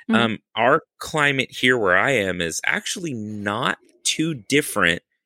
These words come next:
Speaker 2: in some ways than the area of the world that you're talking about, Mediterranean. Um, you know, we're, we're dry, it's hot. Uh,
Speaker 1: Mm-hmm.
Speaker 2: our winters are probably a little bit colder, but pomegranates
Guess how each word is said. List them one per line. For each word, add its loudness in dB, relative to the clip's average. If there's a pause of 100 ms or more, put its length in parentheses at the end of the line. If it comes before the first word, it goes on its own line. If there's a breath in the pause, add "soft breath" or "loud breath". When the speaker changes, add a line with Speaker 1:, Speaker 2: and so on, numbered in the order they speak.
Speaker 2:
in 2
some 2
ways 4
than 2
the 2
area 4
of -4
the 0
world 0
that -2
you're 0
talking 0
about, -4
Mediterranean. -4 (580 loud breath)
Um, -2
you -4
know, -2
we're, 0
we're -10
dry, 2
it's -12
hot. 0 (600 loud breath)
Uh, 2
Speaker 1:
Mm-hmm. -2
Speaker 2:
our 4
winters 2
are -6
probably 4
a 4
little 2
bit -2
colder, 2
but -2
pomegranates -2